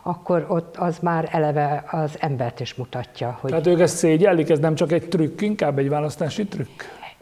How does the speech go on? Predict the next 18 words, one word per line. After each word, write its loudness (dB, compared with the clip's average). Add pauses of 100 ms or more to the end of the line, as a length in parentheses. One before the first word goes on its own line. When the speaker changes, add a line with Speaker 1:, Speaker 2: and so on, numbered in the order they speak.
Speaker 1:
Azt -2
nem 2
tudom, -2
hogy -2
ők 0
szégyellik-e, -2
hogy -2
fideszesek, -2
inkább 0
én 2
választási -2
trükknek, -6 (500)
ö, 0
gondolom. 0 (220)
Speaker 2:
Értem. -8
Speaker 1:
Szerintem. -8
Speaker 2:
A, -10
a 2